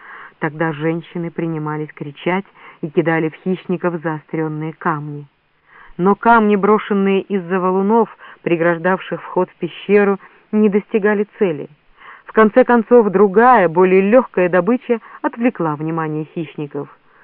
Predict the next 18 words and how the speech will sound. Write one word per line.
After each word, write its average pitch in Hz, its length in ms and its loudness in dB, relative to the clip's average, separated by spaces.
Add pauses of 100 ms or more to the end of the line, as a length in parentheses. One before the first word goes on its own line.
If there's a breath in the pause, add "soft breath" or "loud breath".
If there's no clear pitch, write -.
(220 soft breath)
Но 175 160 0
в - 60 -12
течение 175 520 -2
следующего 156 640 -4
дня 190 420 -4 (420 soft breath)
то 208 220 4
самец, 190 380 -2 (140)
то 160 120 -4 (120)
самка 202 460 0
по 233 120 -4
очереди 196 500 0
возвращались 190 680 -4
к - 40 -20
пещере 160 580 -8 (340 soft breath)
и 214 260 -2
наблюдали 170 640 -6
за 156 120 -14
людьми. 151 380 -12